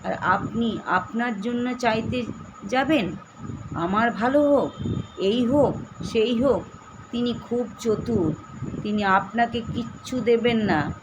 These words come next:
আপনি তাকেই চাইতে থাকেন, আপনার জীবন, আপনার ইচ্ছা সব ঠাকুরকে সমর্পণ করে দেন মনে প্রাণে। যদি রক্ষা করার থাকে তিনিই করে দেবেন,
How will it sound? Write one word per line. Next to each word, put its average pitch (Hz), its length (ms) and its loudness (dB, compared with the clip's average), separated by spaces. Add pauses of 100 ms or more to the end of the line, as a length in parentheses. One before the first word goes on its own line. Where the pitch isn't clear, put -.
(720)
আপনি 196 340 -4 (100)
তাকেই 226 560 2
চাইতে 214 400 2
থাকেন, 143 480 -2 (560)
আপনার 175 480 -4
জীবন, 226 480 0 (680)
আপনার 247 420 0
ইচ্ছা 262 680 0 (440)
সব 302 420 4 (120)
ঠাকুরকে 220 400 -4
সমর্পণ 180 560 -2
করে 151 240 -2
দেন 151 240 -2 (520)
মনে 214 500 2 (140)
প্রাণে। 151 380 0 (1400)
যদি 208 220 -2
রক্ষা 214 360 0
করার 226 460 2
থাকে 233 340 -2
তিনিই 240 360 2
করে 190 260 2
দেবেন, 143 340 -2